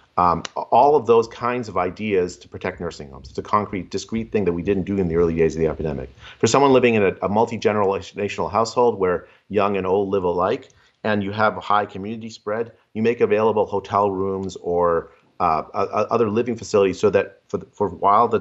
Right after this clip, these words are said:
the, the disease is spreading, uh, in the population, um,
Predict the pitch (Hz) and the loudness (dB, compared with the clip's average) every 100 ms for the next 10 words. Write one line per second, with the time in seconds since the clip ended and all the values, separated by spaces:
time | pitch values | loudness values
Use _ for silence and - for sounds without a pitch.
0 | - 95 90 - 85 87 95 95 90 - | -2 -4 -4 -6 -8 -6 -6 -6 -6 0
1 | 101 101 90 92 - 85 85 - 90 90 | 2 2 0 -2 -4 -2 -2 -4 -4 -2
2 | 87 82 82 - 127 131 _ - _ 98 | -2 -2 -4 -6 -8 -10 _ -20 _ 0
3 | 95 | 0